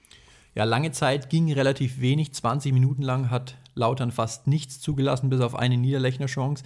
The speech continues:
Allerdings blieb die Hertha da relativ ruhig. Siebenundsechzig Prozent Ballbesitz, siebenundachtzig Prozent Passquote und vor allem, wenn's darum ging, äh, den Raum zu überbrücken mit Pässen,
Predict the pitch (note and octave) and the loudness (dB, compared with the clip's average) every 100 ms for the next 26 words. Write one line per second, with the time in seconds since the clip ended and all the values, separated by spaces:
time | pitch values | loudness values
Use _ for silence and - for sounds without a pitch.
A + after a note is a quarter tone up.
0 | - - _ - A#2+ B2+ C#3 - C3+ C#3+ | -20 -20 _ -4 0 0 -2 -4 -6 -4
1 | D3+ B2+ - A2 B2+ C3 B2+ A2 A2 A#2 | -4 -4 -2 -4 -2 -2 -2 -2 0 2
2 | B2+ B2+ B2+ - C#3 C#3+ D3 - - C#3 | 2 2 -4 -4 -2 -2 -2 -6 -6 -2
3 | C3 B2+ B2 - B2+ C3 C3 A#2+ B2 G#2+ | 0 0 -4 -8 -8 -8 -6 -4 -2 -2
4 | B2+ B2 A#2+ - - - - - D3+ D3 | -2 -2 -4 -8 -18 -20 -20 -6 -2 0
5 | - C3 B2+ C3+ - C3 C3 A#2+ - C#3+ | 0 -2 -2 -6 -6 -8 -2 -2 0 -6
6 | - - C#3 C#3 C#3+ C3+ - - C#3 B2+ | -6 -8 -6 -2 -2 -4 -10 -8 -4 -2
7 | B2+ C3 C3 B2+ B2+ - C3 B2+ B2+ C#3 | 0 2 4 2 0 -2 -2 2 2 4
8 | C#3 C#3 A#2+ A#2 A2+ G#2+ A#2+ C#3 C3 C3+ | 2 2 0 0 0 2 2 2 -2 -2
9 | A#2+ B2 C3+ C3 B2+ B2 - - - - | 2 2 0 2 0 0 -4 -18 -20 -20
10 | - - _ - D3 - D3+ | -20 -20 _ -2 0 2 0